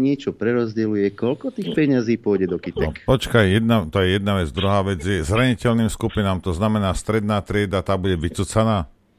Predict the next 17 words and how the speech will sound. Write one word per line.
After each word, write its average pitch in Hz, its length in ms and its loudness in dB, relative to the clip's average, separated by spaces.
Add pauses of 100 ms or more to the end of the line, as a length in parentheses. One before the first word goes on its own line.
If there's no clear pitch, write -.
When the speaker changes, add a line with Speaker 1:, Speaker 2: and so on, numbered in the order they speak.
(680)
Speaker 2:
Aby 80 160 -2
skončila 95 640 0
takisto, 92 400 0
jak 87 160 -2
tí 101 80 -2
zraniteľní? 87 880 -4 (1040)
Ja 165 160 -2
sa 175 160 -6
len 156 160 -8
pýtam. - 320 -2 (400)
Máme 120 240 4
telefonát. 85 560 0 (1400)
Dobrý 143 320 6
deň, 107 240 6
nech 92 80 -2
sa 82 160 0
páči. - 400 -2